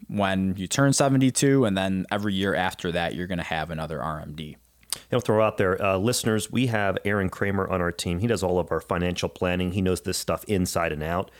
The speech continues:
Speaker 2: And if you are kinda contemplating, you know, when to start taking that R M D, should you double it up at age seventy-three or split it like Mark just recommended, you can reach out to him and provide or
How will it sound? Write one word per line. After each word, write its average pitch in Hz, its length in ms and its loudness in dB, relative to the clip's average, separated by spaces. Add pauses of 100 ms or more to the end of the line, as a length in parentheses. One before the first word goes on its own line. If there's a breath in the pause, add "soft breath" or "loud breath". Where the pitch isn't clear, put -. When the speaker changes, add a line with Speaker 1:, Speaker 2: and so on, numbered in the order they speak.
(300 loud breath)
Speaker 2:
And 87 160 -2
if 87 180 -4
you 101 220 4
are 90 260 2
kinda 87 240 -2
contemplating, 92 840 0 (260 loud breath)
you 95 80 0
know, 85 80 2
when 104 220 2
to 95 80 0
start 90 200 0
taking 98 360 -2
that 95 140 0
R 95 180 2
M 92 180 2
D, 95 200 2
should 85 200 -4
you 80 80 0
double 95 380 2
it 92 60 4
up 95 140 0
at 90 80 0
age 92 200 0
seventy-three 92 760 0
or 78 120 0
split 95 340 0
it 92 100 -2
like 87 200 -2
Mark 92 260 0
just - 180 -2
recommended, 95 640 2 (320 loud breath)
you 117 140 2
can 98 180 2
reach 95 240 0
out 98 240 0
to - 60 -2
him - 80 -4 (240)
and - 80 -6
provide 82 400 0
or 80 160 -2